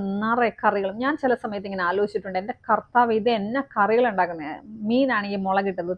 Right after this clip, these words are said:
തേങ്ങ അരച്ചത്, തേങ്ങ വറുത്തരച്ചത്, ഉം, തോരനാണെങ്കിൽ പലതരം തോരൻ, അവിയൽ, മെഴുക്ക് പുരട്ടി, ബീഫ്, മട്ടൻ, പോത്ത്, അത് ഇത്, എനിക്കറിയത്തില്ല,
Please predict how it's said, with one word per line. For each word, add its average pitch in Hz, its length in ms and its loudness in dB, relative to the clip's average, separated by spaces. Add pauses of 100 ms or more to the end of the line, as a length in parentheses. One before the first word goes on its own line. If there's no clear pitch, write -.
തേങ്ങ 185 260 -4
അരച്ചത്, 185 360 -2
തേങ്ങ 185 260 0
വറുത്തരച്ചത്, 175 600 -2 (460)
ഉം, 185 140 -6 (140)
തോരനാണെങ്കിൽ 214 580 4 (100)
പലതരം 208 460 4
തോരൻ, 190 340 2 (160)
അവിയൽ, 196 440 0
മെഴുക്ക് 190 420 -2
പുരട്ടി, 170 400 0 (320)
ബീഫ്, 196 400 -2 (100)
മട്ടൻ, 185 440 -2
പോത്ത്, 196 300 2
അത് 196 300 6 (140)
ഇത്, 220 180 2
എനിക്കറിയത്തില്ല, 247 880 4